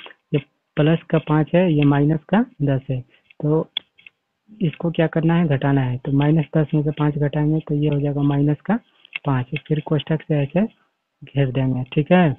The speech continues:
फिर उसके बाद लिखेंगे मंझला कोष्ठक, फिर बड़ा कोष्ठक, फिर पाँच का पाँच, फिर बड़ा कोष्ठक,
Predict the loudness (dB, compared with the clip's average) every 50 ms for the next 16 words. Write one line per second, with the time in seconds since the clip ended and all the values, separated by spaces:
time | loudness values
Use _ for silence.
0 | -6 _ _ _ _ _ _ _ _ _ _ _ _ _ _ _ -20 -20 -20 _
1 | _ 0 2 2 2 2 0 0 2 2 2 2 0 -2 -4 _ _ _ _ _
2 | _ _ _ _ -4 -2 -2 0 2 4 4 4 6 4 2 0 -2 -8 -6 -2
3 | 0 2 2 2 2 2 0 0 -2 -4 -4 -2 -2 -2 -2 -4 _ _ _ _
4 | -8 -6 -4 -2 -2 -2 0 -2 -2 -4 -4 -6 -6 -4 -4 -4 -6 -6 -6 _
5 | _ _ _ _ _ _ _ -2 -2 0 0 2 2 0 0 0 -2 -6 -6 -4
6 | -2 0 2 2 2 0 -2 -6 -20 -20 -20 _ _ _ _ _ _ 0 2 2
7 | 2 0 -2 _ _ _ _ _ _ _ -6 -4 -2 0 0 -2 -2 -2 -4 -4
8 | -4 -4 -2 0 0 0